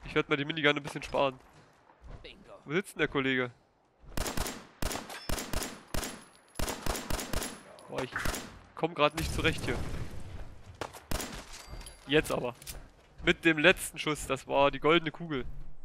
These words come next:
Speaker 1: Noch einer? Nein. Erstatte Preston Bericht. Boah, das war doch mal ein geiler Einstieg für, <laughs> für die, äh, zweite Hälfte. Auf jeden Fall. Das sieht doch schön aus mit dem Springmesser. So die Powerrüstung mit dem Springmesser.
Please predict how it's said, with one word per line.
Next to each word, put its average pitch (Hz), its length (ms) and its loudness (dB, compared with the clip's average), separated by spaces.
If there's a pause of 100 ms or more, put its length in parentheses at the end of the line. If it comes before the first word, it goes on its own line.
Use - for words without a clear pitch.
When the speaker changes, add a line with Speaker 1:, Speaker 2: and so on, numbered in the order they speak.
(160)
Speaker 1:
Noch 170 100 -2
einer? 233 280 4 (280)
Nein. 131 320 -2 (200)
Erstatte 143 360 -4
Preston 165 320 0
Bericht. 147 340 0 (520)
Boah, 143 320 12
das 165 160 10
war 214 80 8
doch 190 100 6
mal 190 180 8
ein 180 60 2
geiler 175 220 8
Einstieg 180 360 4
für, 165 120 4
<laughs> 170 240 6 (340)
für 170 140 4
die, 160 340 0
äh, 151 240 6
zweite 147 300 4
Hälfte. 143 380 2 (220)
Auf 135 160 -10
jeden 151 260 2
Fall. 123 260 0 (1800)
Das 139 120 -2
sieht - 60 -8
doch 139 80 -2
schön 165 160 2
aus 143 160 4
mit 143 120 -12
dem 135 80 -16
Springmesser. 180 600 4 (460)
So 147 60 -10
die 135 80 -8
Powerrüstung 156 540 2
mit 147 120 -10
dem 139 80 -12
Springmesser. 156 580 -2